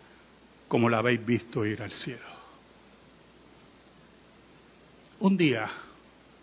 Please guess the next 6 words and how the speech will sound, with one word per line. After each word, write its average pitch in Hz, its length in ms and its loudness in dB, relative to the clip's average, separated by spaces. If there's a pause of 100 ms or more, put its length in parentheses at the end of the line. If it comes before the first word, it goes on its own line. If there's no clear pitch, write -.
(1000)
nuestro 131 260 2
amigo 120 300 2
regresa. 104 480 0 (2500)
Nuestro 151 380 6
amigo 143 380 4
regresa. 120 560 -2